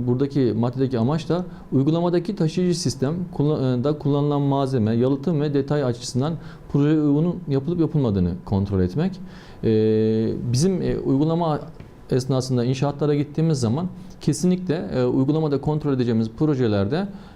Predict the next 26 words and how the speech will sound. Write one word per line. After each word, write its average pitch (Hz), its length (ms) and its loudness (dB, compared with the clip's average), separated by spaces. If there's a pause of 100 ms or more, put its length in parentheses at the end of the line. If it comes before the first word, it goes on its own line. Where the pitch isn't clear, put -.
e, 120 340 4
ilgili 156 300 2
idare 110 320 2
o-, 98 240 2
onaylı 101 420 2
ya 151 160 2
da 131 100 2
resmi 139 440 0 (320)
daire 107 300 2
onaylı 131 540 0 (140)
projelerin 147 580 0
olması 143 380 0
gerekiyor. 107 440 0 (640)
E, 117 340 4
buradaki 180 340 0
gerçekleştireceğimiz 175 840 0
kontroller 170 680 0
de 101 160 2
uygulamadaki 104 760 0 (320)
mimari 180 380 2
ve 185 80 2
statik 180 360 -4
projede, 110 420 2 (640)
e, 113 60 2 (600)
yer 147 200 2
alan 151 220 0